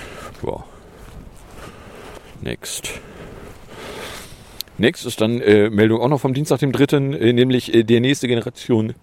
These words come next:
Qi, äh, Qi-Standard, äh, vom Wireless Power Consortium. Äh, der will Incorporate Upless Mac-, Safe Magnetic Charging Functionality,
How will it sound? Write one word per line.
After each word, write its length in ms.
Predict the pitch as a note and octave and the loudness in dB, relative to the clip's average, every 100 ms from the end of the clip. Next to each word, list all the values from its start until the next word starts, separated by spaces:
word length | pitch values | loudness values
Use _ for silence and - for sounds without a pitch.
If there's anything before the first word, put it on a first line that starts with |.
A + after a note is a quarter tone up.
| - | -16
Qi, 380 | - - A#3 G#2+ | -8 0 0 0
äh, 220 | E2 E2+ - | 0 0 0
Qi-Standard, 1040 | - A#3 - - - G2 G#2+ E3 - - - - - - - - | 0 2 2 0 4 4 6 4 0 -10 -16 -18 -16 -16 -18 0
äh, 340 | A#2+ C3 C3+ B2 | 2 2 0 -2
vom 320 | - A#2+ B2 | -2 -2 -2
Wireless 580 | - E2 C#3 C3 C3 - | 0 4 4 4 0 -4
Power 300 | - E3+ A#2+ | 2 6 6
Consortium. 680 | G#2 G#2 F2+ F2+ - A#2+ F3 - _ - - - - - - | 4 2 2 2 2 2 2 -6 _ -20 -20 -18 -16 -18 -2
Äh, 320 | G#2+ G#2+ A2 G#2+ | 4 4 4 2
der 240 | G#2+ G2+ | 4 6
will 160 | D#3 G3 | 4 2
Incorporate 800 | B2 A#2+ F3 E3+ C#3+ D3 D3 - | -2 6 6 6 4 4 2 0
Upless 320 | - C3 A#2+ | 0 0 0
Mac-, 260 | D3 F3 E2 | -2 -2 2
Safe 360 | F2+ G#2 G#2 | 4 4 2
Magnetic 540 | G2+ F#2 B2+ C3+ A#2 - | 0 2 0 -2 -8 -12
Charging 520 | - C3+ E3 G2 G2 | -8 -2 -2 -2 -2
Functionality, 800 | F2 A#2 - G2 F2+ F2+ F2 D#3+ | -2 -4 -2 0 2 0 -2 -4